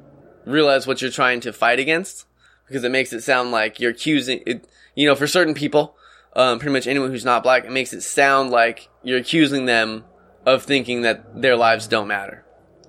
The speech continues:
right? And so, like, coming out with an accusation like that can make people instantly hostile and kinda, like, have to be defensive, which you don't want people defending against your movement, right? And so people get kinda confused in the sense of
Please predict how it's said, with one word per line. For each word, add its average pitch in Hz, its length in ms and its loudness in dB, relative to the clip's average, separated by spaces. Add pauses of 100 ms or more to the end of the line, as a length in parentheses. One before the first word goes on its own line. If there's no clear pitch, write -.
(120)
right? 113 340 2 (400)
And 120 420 2 (480)
so, 143 220 0
like, 117 160 0
coming 151 280 0
out 135 140 2
with 120 100 -8
an 127 80 -4
accusation 123 640 -4
like 117 160 -8
that 110 160 2
can 123 120 -10
make 107 140 -6
people 113 200 -10
instantly 113 340 -6
hostile 127 480 2
and 120 120 -8
kinda, 107 320 -4
like, 104 340 -4 (220)
have 131 180 0
to 107 140 -14 (560)
be 160 140 0
defensive, 139 640 0 (400)
which 139 240 -2
you 147 80 0
don't 151 140 4
want 143 180 2
people 131 560 0 (960)
defending 147 480 -2
against 139 600 -2
your 123 100 0
movement, 117 420 -2
right? 117 300 2
And 117 180 -2
so 127 160 0
people 135 280 0
get 123 160 -2
kinda 127 220 0
confused 127 520 -2
in 120 80 -6
the 117 100 -2
sense 120 360 -2
of 110 280 -4